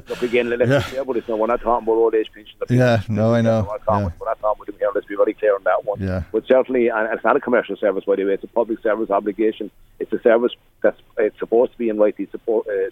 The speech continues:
Speaker 1: supposed to be supplied by the state,
Speaker 2: Yeah,
Speaker 1: uh,
Speaker 2: yeah,
Speaker 1: to
Speaker 2: yeah,
Speaker 1: the
Speaker 2: yeah.
Speaker 1: ferry people around. So, look, listen, this is, this problem is not gonna go away. It's gonna
Speaker 2: Mm.
Speaker 1: get,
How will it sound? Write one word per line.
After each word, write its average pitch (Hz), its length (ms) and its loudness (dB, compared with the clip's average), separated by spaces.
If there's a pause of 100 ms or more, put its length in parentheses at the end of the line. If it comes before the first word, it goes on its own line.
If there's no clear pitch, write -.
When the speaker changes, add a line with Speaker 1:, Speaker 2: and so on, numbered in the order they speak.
Speaker 1:
supposed - 220 -4
to 110 60 -10
be 104 60 -14
supplied 104 300 0
by 101 80 4
the 95 180 -2
state, 101 280 2 (240)
Speaker 2:
Yeah, 117 140 0
Speaker 1:
uh, 85 120 -6
Speaker 2:
yeah, 92 180 0
Speaker 1:
to 92 80 -6
Speaker 2:
yeah, 92 100 -8
Speaker 1:
the 85 60 -6
Speaker 2:
yeah. - 60 -6
Speaker 1:
ferry 104 200 4
people 98 300 0
around. 95 400 2
So, 95 160 0 (280)
look, 151 180 2
listen, 143 340 0 (160)
this 156 160 -2
is, 208 80 -6 (140)
this 151 120 0
problem 143 280 2
is - 40 -16
not 120 120 2
gonna 104 220 -4
go 98 60 -4
away. 95 180 -2
It's 95 100 -4
gonna 131 200 -4
Speaker 2:
Mm. 98 60 -4
Speaker 1:
get, 101 160 -4